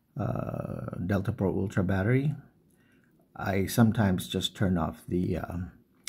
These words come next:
A C and the air handler. Uh, but I plan to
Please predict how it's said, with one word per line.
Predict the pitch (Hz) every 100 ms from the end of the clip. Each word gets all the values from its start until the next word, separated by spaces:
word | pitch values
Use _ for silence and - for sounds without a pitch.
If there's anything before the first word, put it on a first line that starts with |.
| - _ -
A | 104
C | 98 - 98
and | 92
the | -
air | 85 78
handler. | 80 82 80 78 - - _ _ _ _ - - _ _ -
Uh, | - 50 - 117 - _ -
but | 90
I | 90
plan | - 95 87 82
to | 95 85 85